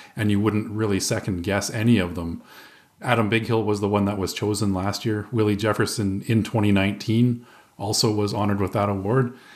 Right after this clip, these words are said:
And again, those two are stalwarts on that Winnipeg defense. We talk about B C putting up offensive numbers. Winnipeg's defense is right back to where they were in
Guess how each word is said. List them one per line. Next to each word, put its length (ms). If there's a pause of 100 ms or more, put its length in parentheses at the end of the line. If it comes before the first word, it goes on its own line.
(260)
And 420
again, 580
those 360
two 480 (340)
are 500 (640)
stalwarts 680
on 180
that 180
Winnipeg 380
defense. 560 (320)
We 80
talk 220
about 440
B 100
C 160
putting 260
up 120
offensive 480
numbers. 540 (580)
Winnipeg's 420
defense 460
is 240
right 280
back 260
to 120
where 200
they 160
were 260
in 220